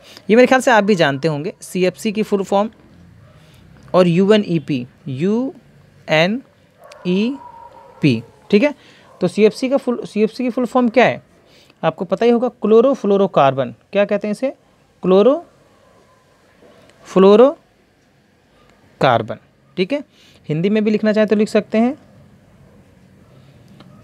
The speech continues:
क्लोरो आधा फ और लोरो, क्लोरोफ्लोरोकार्बन,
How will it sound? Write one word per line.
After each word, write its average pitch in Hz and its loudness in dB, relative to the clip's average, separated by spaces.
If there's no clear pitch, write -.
क्लोरो 196 4
आधा 160 0
फ - -10
और 185 0
लोरो, 139 -2
क्लोरोफ्लोरोकार्बन, 170 -2